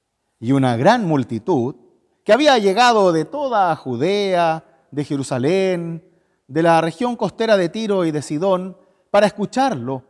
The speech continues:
y hacerse curar de sus enfermedades. Los que estaban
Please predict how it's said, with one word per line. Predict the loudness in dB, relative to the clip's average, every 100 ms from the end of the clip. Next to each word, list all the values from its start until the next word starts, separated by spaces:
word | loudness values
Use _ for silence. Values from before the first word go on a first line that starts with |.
| _ _ _
y | -2
hacerse | 0 2 0 0 -6 -6 -4
curar | -2 0 0 -2 -10
de | -8 -8
sus | -8 -8
enfermedades. | -8 -4 -4 -2 -2 -2 -2 -4 -10 -14 -20 _ _ _ _ _ _ _ _ _ _ _ _ _ _ 0
Los | 0
que | 2
estaban | 2 4 4 2